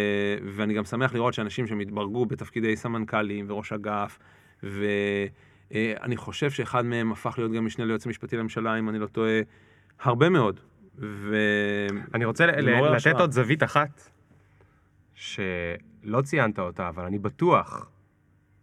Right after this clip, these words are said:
Speaker 2: ששם זה נותן תרומה, וזה דווקא מזווית מאוד מאוד, אה,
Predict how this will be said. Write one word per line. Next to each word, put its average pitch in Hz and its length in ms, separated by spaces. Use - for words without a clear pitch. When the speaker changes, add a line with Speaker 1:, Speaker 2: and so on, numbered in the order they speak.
Speaker 2:
ששם 113 500
זה 101 120
נותן 92 340
תרומה, 87 440
וזה 113 260
דווקא 151 300
מזווית 139 480
מאוד 131 220
מאוד, 131 300
אה, 123 60